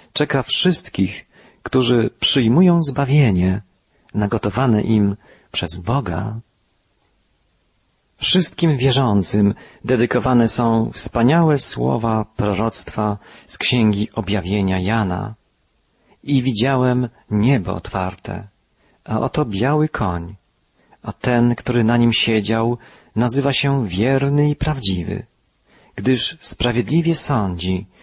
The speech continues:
i sprawiedliwie walczy. Oczy jego jak płomień ognia, a na głowie jego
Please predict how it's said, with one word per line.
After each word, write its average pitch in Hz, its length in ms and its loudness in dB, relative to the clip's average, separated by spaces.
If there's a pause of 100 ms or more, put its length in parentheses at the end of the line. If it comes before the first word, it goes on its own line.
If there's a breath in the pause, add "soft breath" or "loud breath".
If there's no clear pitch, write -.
(300 soft breath)
i 127 100 -2
sprawiedliwie 139 640 0
walczy. 95 600 -6 (880 soft breath)
Oczy 120 340 -2
jego 110 420 0 (320 loud breath)
jak 110 300 -4
płomień 110 460 -2
ognia, 95 520 -6 (640 soft breath)
a 117 100 -4
na 113 160 0
głowie 110 360 0
jego 117 360 0